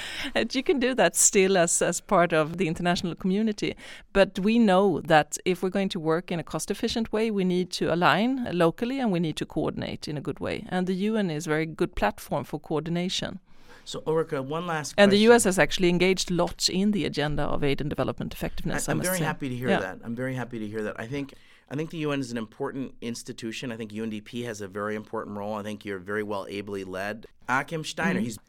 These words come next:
Speaker 2: very smart. He used to run unep before. I think
Speaker 1: Yeah.
Speaker 2: he was I U C N.
Speaker 1: Yeah.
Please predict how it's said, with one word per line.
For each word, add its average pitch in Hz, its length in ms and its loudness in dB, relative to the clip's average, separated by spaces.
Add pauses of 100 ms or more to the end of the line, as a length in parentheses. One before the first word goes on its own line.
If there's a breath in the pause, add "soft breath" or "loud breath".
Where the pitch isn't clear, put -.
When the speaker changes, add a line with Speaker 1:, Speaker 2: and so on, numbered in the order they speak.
(360 soft breath)
Speaker 2:
very 135 220 4
smart. 127 460 0
He 123 120 -6
used 120 180 -6
to 131 60 -6
run 120 140 -4
unep 117 440 -6
before. 113 500 -2
I 101 40 -4
think 104 100 -10
Speaker 1:
Yeah. 214 100 0
Speaker 2:
he - 40 -4
was 107 120 -8
I 107 140 -6
U 113 160 -6
C 110 200 -6
N. 104 460 -4
Speaker 1:
Yeah. 220 120 -2